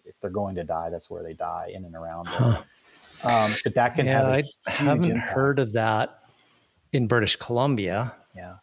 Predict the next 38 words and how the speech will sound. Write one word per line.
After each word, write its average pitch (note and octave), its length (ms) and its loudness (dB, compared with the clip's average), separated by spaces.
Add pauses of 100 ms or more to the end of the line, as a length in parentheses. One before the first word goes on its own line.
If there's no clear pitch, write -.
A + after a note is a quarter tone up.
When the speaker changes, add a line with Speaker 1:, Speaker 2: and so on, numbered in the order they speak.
(180)
Speaker 2:
Um, G#2 400 0
I D3 80 0
know D3 140 2
there F#3+ 120 2
was D#3 120 2
something, C#3+ 640 2 (640)
I A#2+ 100 4 (120)
don't D3 260 2
know C3 140 2
if A#2+ 80 -2
it - 60 -4
was C3 140 0
hemorrhagic. A#2+ 760 0 (280)
It, C3 160 0 (160)
it C#3+ 120 4
was B2 320 2 (760)
common C#3+ 480 2
to D#3 120 0
k-, - 240 -6 (260)
like, C3 240 2 (200)
outbreaks D#3+ 460 0
were C#3 80 0
common B2+ 400 0
in A#2 100 0
California, A#2 1000 0
and B2 180 4
they A#2+ 60 4
detected B2 640 0
it A#2+ 120 2
on A2+ 180 2
Vancouver A#2 600 2
Island B2+ 440 0
off A2+ 200 0
the - 80 -4
coast B2+ 320 0
of A#2 60 0
British A2+ 200 2
Columbia A2+ 580 2